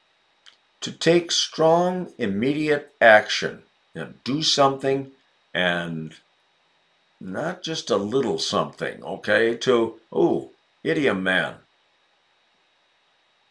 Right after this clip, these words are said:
To grab the bull by the horns, yes. To stop delaying. Stop beating around the bush.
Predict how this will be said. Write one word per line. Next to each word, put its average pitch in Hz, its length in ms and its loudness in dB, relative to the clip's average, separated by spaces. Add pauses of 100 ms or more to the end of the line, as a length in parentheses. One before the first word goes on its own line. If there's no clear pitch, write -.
(120)
To 92 120 -4
grab 127 640 6
the 104 140 2
bull 131 420 2
by 127 320 8
the 98 200 0
horns, 95 680 0
yes. 104 680 4 (520)
To - 120 -18
stop - 720 0 (260)
delaying. 107 720 0 (300)
Stop - 520 -4
beating 147 340 -2
around 139 440 2
the 143 80 -6
bush. 113 500 2